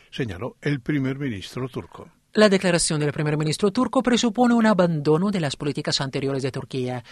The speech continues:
Speaker 2: que durante mucho tiempo fue un firme opositor de Bashar al-Assad y que también mantiene diferencias con las autoridades de Irak.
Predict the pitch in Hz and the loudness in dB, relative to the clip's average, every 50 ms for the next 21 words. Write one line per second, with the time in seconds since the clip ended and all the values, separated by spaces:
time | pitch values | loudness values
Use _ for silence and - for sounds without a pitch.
0 | - - - - _ - 147 147 135 135 123 139 151 180 - - 247 - 247 233 | -20 -20 -20 -14 _ -4 -2 0 0 0 -2 -2 -2 -2 -2 -4 -2 0 2 2
1 | 180 - 151 139 - - 170 170 165 151 - - 240 - 226 226 214 208 - 175 | 2 2 2 0 2 0 0 0 0 -2 -4 -4 -4 -2 0 0 -2 -2 -4 -4
2 | - - 170 - - 247 220 - - - 143 139 127 131 127 - - 135 135 139 | -4 -4 -4 -4 -2 -2 -2 -2 -4 -8 -8 -8 -8 -6 -8 -8 -6 -4 -4 -2
3 | 165 180 170 - 151 147 - - - - - - - - 165 - 185 - 180 175 | -2 -2 0 -2 -2 -4 -6 -10 -18 -20 -20 -20 -12 -8 -2 -2 0 2 2 2
4 | 190 202 190 180 175 - 208 190 190 180 180 - 180 196 214 214 247 247 233 - | 4 4 4 2 2 0 0 0 2 0 0 0 0 0 0 0 0 -2 -4 -2
5 | - 196 170 151 - 156 139 131 135 131 135 127 131 131 131 131 123 127 127 127 | -2 -2 -2 -2 -2 -2 -4 -4 -4 -4 -4 -4 -2 -2 -2 -2 -2 -2 -2 -4
6 | 120 117 110 - - | -4 -6 -8 -10 -16